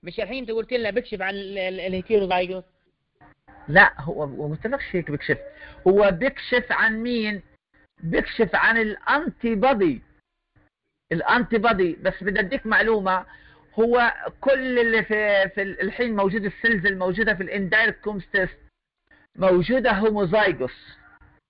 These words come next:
Speaker 1: تمام. الحين دكتور أحمد ال-، ال-، الهيتيرو، الهيتيرو إيش بيكون عنده أنتي في ال-،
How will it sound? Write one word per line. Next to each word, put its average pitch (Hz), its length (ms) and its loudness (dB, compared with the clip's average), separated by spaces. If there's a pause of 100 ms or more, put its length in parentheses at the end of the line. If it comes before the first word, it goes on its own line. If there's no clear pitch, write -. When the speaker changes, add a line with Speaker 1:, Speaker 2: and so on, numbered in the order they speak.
(500)
Speaker 1:
تمام. 226 340 -6 (320)
الحين 240 220 -10
دكتور 262 200 -6
أحمد 208 220 -6
ال-، 202 220 -12
ال-، 196 180 -12
الهيتيرو، 180 600 -4
الهيتيرو 175 480 -4
إيش 262 140 0
بيكون 220 260 -4
عنده 175 360 -2
أنتي 160 220 -6
في 139 100 -10
ال-، 135 520 -6